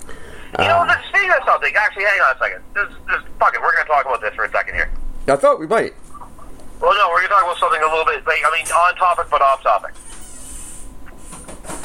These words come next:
Speaker 1: When a, <laughs> when, when a guy blows his load, right? Like, that whole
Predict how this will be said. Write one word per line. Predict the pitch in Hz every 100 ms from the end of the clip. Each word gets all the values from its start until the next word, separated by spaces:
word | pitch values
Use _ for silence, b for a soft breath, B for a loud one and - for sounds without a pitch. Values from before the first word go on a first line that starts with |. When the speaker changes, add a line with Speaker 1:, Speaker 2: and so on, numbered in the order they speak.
| - -
Speaker 1:
When | 214
a, | 240
<laughs> | - - 208 185 - - 190 - - - - -
when, | 190 202 190
when | 220
a | 214
guy | 202 -
blows | 233 226 175
his | 160
load, | 156 127 - - -
right? | 131 160 190 - - - - - - - - - - -
Like, | 185 196
that | 269 330 -
whole | 226 233